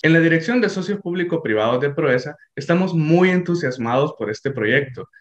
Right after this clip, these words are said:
y por todos los proyectos de nuestra cartera. Les invitamos a conocer más de nuestro trabajo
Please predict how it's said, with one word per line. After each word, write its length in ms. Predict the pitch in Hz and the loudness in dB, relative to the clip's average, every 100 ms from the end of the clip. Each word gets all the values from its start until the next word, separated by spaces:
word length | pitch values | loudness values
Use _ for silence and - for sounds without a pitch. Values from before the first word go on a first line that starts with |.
| _ | _
y 100 | 165 | -4
por 200 | 160 143 | 0 0
todos 240 | - 165 202 | 4 4 4
los 140 | 170 | 0
proyectos 440 | 131 110 147 165 139 | 0 2 2 0 -2
de 100 | 113 | -2
nuestra 280 | 113 117 | -2 -6
cartera. 460 | - 107 107 101 87 _ _ _ _ _ | -6 -8 -4 -6 -6 _ _ _ _ _
Les 220 | 135 139 | 0 2
invitamos 600 | 151 127 - 156 214 160 139 | 2 0 0 0 2 0 -4
a 80 | |
conocer 420 | 123 113 117 131 120 | -6 -6 -4 -4 -4
más 440 | 120 143 214 202 | -2 0 2 2
de 80 | 180 | -2
nuestro 280 | 175 190 190 | -2 -6 -4
trabajo 540 | 196 165 151 165 | 0 0 0 -4